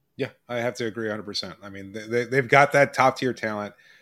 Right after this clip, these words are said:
I think I agree with you a hundred percent. If, if Middleton had been out there, it'd be a very, very different series, which is kinda why, <laughs> not to bring it back to the Celtics, I kinda think that, you know, every kind of, everybody's, uh,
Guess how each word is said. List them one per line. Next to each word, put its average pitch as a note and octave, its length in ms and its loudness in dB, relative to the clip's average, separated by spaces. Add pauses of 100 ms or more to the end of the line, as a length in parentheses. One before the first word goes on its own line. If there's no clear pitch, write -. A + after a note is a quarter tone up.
(280)
I A2+ 80 -2
think A#2+ 260 -2
I A#2+ 80 2
agree A2+ 280 0
with A2+ 140 0
you A2 120 0
a G2+ 40 2
hundred C3 180 2
percent. G#2+ 340 -6
If, F#2+ 160 -6
if G2 120 -16
Middleton A2+ 280 -6
had G2+ 80 -8
been G2+ 120 -4
out G2+ 200 -4
there, G2+ 80 -4
it'd F2+ 100 -10
be F#2+ 100 -10
a F#2 120 -8
very, G#2+ 200 -2
very G#2 200 -2
different G2 280 -12
series, G2 520 -6
which F#2 160 -14
is G2+ 80 -12
kinda A2+ 280 -4
why, A2 240 4
<laughs> B2 160 -2
not A2+ 200 -4
to E3+ 100 -2
bring D3 160 2
it D3 100 -2
back C#3+ 180 2
to C3+ 40 -12
the C#3 80 -2
Celtics, C3+ 420 -4
I G#2 60 -12
kinda A2+ 220 -4
think B2+ 180 -6
that, A#2+ 180 -2
you B2 80 -10
know, B2 60 -2
every A#2+ 140 -6
kind C3 160 -2
of, G#2+ 80 -10 (260)
everybody's, G3 380 8
uh, D3 140 6